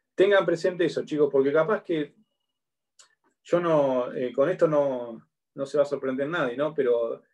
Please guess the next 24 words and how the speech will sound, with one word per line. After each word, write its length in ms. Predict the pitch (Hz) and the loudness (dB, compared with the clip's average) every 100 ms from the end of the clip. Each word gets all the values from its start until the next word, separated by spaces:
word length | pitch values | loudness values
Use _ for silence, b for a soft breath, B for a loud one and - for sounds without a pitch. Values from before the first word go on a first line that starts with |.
| _ _ | _ _
falta 380 | - 127 127 120 | -4 -2 -4 -4
muy 180 | 180 | -6
poco 280 | 185 175 175 | -4 -2 -2
para 140 | 165 165 | -2 -2
el 80 | |
parcial 540 | 165 175 - 180 170 _ _ _ _ _ _ _ | -2 -4 -2 -4 -4 _ _ _ _ _ _ _
y 140 | - 160 | -10 -4
seguramente 680 | 170 185 185 170 180 175 175 | 0 4 4 2 -4 -4 -4
muchos 320 | 170 175 170 | -4 -4 -2
de 60 | 165 | -2
ustedes 320 | 170 180 170 | -2 -2 0
van 160 | 156 147 | 0 4
a 60 | |
decidir 360 | 143 135 147 151 | 2 2 -4 -2
dejar 300 | 147 139 135 | 0 0 0
temas 260 | 143 135 | -2 -2
de 100 | 123 | -4
lado. 320 | 117 110 - _ _ _ _ _ _ _ _ _ _ _ _ _ | -4 -8 -12 _ _ _ _ _ _ _ _ _ _ _ _ _
Es 140 | 127 131 | -6 -6
así, 240 | 127 123 | -6 -8
cuando 300 | - 120 123 | -6 -4 0
los 100 | 143 | 0
tiempos 320 | 180 220 190 170 | 0 -2 0 0
apremian, 640 | 160 220 214 202 139 | 2 0 -2 -4 -6